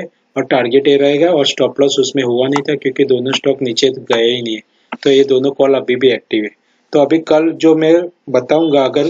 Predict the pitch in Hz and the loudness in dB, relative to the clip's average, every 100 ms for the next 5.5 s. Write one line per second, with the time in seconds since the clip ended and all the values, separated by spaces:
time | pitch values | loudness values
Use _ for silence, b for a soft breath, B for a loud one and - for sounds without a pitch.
0 | 196 131 147 139 123 143 143 147 151 135 | -4 -6 0 0 0 2 2 4 2 0
1 | 131 131 123 120 139 139 139 135 127 131 | 0 2 0 0 -2 -2 -2 -2 -2 0
2 | 127 135 147 131 120 147 b b - 135 | 0 0 0 -4 -6 -8 b b -6 -2
3 | 127 117 135 131 139 135 110 135 139 123 | 0 0 -2 2 2 2 0 -2 -2 -2
4 | 113 117 117 117 110 110 107 _ _ _ | -2 -2 -2 -2 -2 -4 -10 _ _ _
5 | - 160 165 170 | -2 2 4 2